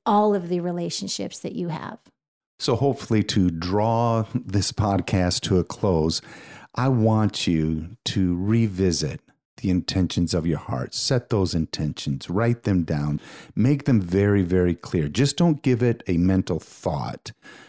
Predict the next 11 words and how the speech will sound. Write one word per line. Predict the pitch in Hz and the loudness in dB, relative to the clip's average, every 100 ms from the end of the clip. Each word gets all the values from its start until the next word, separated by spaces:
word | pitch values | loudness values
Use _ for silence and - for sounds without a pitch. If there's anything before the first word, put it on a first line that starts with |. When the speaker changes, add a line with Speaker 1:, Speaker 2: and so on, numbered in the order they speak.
| - | -8
Speaker 2:
but | - 95 90 | -2 -2 -4
give | 90 123 135 | 0 2 4
it | 151 139 | 2 2
some | - - 107 95 90 82 87 | 0 2 2 4 4 2 2
real | 92 101 101 101 101 - - | 4 4 4 4 2 -2 -6
attention | 92 - - 90 85 - 64 53 - | -6 -6 -2 0 0 -2 -6 -6 0
Speaker 1:
Mm. | 226 220 208 196 175 | 4 4 4 2 0
Speaker 2:
of | 92 82 | 0 2
what | 98 - | 0 2
your | 104 92 | 2 4
intentions | 92 87 98 90 - - 82 80 73 - | 2 0 0 0 0 0 2 2 0 -4